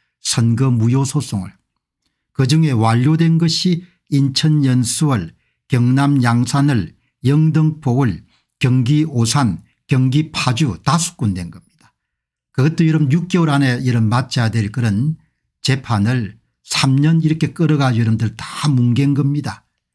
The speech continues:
재검표 미완료 건수가 이백일 건입니다. 다 덮은 겁니다. 이래가 나라 안 망하겠습니까?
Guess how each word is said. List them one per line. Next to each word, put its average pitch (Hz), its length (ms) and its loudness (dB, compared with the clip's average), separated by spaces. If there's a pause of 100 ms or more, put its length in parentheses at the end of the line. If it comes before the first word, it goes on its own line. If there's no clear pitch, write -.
(460)
재검표 156 580 0
미완료 127 720 2
건수가 131 420 -2
이백일 135 600 -2
건입니다. 113 580 -4 (360)
다 - 320 -4
덮은 151 340 0
겁니다. 160 460 -2 (500)
이래가 160 240 2
나라 143 380 2
안 107 80 2
망하겠습니까? 170 1080 0